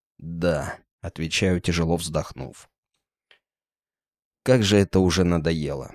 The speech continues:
Началось дней пять назад. Вначале снилось словно просто что-то неприятное.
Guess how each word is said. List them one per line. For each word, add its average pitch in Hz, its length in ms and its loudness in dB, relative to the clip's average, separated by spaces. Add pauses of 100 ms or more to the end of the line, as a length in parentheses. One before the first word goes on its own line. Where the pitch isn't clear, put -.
(220)
Началось 123 480 2
дней 110 200 4
пять 110 320 2
назад. 80 560 -2 (220)
Вначале 92 540 2
снилось 117 440 0
словно 110 440 0
просто 110 480 -2
что-то 110 420 -2
неприятное. 90 1000 0